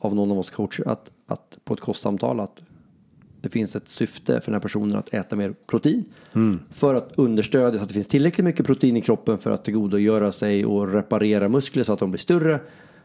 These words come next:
Speaker 1: så vi får fler muskel-, mer muskelmassa, eh, så vi får en bättre balans då mellan den muskel-, eh, muskler på kroppen och den, den fettmassan man har.
Speaker 2: Ja.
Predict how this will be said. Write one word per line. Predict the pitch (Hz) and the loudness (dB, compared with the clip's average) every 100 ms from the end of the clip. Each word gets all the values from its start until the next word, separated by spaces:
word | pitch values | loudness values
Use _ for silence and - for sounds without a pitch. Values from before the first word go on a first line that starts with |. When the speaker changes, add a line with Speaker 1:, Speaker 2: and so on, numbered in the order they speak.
| - | -8
Speaker 1:
så | - | -2
vi | 107 | 0
får | 104 | -2
fler | - 131 139 | 0 2 4
muskel-, | 131 - - | 2 0 0
mer | 120 135 | 4 4
muskelmassa, | 135 117 - 107 101 110 95 - - _ _ _ | 4 0 0 0 2 2 0 -4 -20 _ _ _
eh, | - 107 101 - - | -4 0 0 -4 -8
så | - | -6
vi | |
får | 101 107 | 0 2
en | |
bättre | 101 92 - | 2 -2 -2
balans | 95 101 107 104 | 0 0 0 -2
då | |
mellan | 95 92 92 | -4 -2 -2
den | 92 95 | -2 0
muskel-, | 101 - - 107 101 - - | -2 -4 -4 -2 -2 -8 -10
eh, | - - - - - - - - | -10 -8 -12 -18 -20 -20 -20 -6
muskler | 123 120 - | -2 -2 -2
på | 135 | 0
kroppen | 127 - 123 113 | -2 0 -2 -2
och | - | -4
den, | 104 95 - _ | -2 -2 -6 _
den | - - - | -10 -10 -8
fettmassan | - 101 - 101 - 95 | -4 -4 -2 -4 -4 -4
man | 95 | -6
har. | - 120 - | -8 -12 -2
Speaker 2:
Ja. | 120 - | 0 0